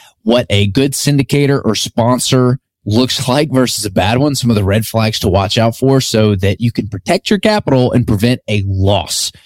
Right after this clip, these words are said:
That is the goal here. So let's jump right into it.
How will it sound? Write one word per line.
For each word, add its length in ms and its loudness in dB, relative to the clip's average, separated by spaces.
That 180 2
is 100 0
the 80 -4
goal 240 2
here. 340 -6
So 420 0
let's 320 0
jump 240 0
right 180 2
into 400 0
it. 120 -6